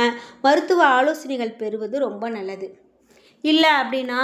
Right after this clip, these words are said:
ம-, அ, உங்களுக்கு பெரிய பாதிப்புகளை சந்திக்க நேரிடலாம்.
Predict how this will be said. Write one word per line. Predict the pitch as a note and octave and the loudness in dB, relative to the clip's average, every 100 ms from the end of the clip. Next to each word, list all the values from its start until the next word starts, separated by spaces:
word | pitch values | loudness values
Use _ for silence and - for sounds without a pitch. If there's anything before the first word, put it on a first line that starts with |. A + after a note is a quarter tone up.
| C#4+ | -2
ம-, | C4+ - - _ B3+ | -4 -10 -20 _ -6
அ, | A#3+ | -4
உங்களுக்கு | A#3+ C4+ C4 A#3 D4+ | -2 2 2 2 -4
பெரிய | D4+ C#4+ D4 D#4+ D4+ | -2 2 2 2 -2
பாதிப்புகளை | A#3+ A3+ C4+ D4 D4+ B3+ A3+ | 0 2 2 0 -10 -10 -10
சந்திக்க | A3+ G3+ G#3 A3+ A#3+ | -10 -14 -12 -12 -10
நேரிடலாம். | A3 G#3 F#3+ G3+ G#3 G#3+ | -12 -12 -14 -10 -6 -6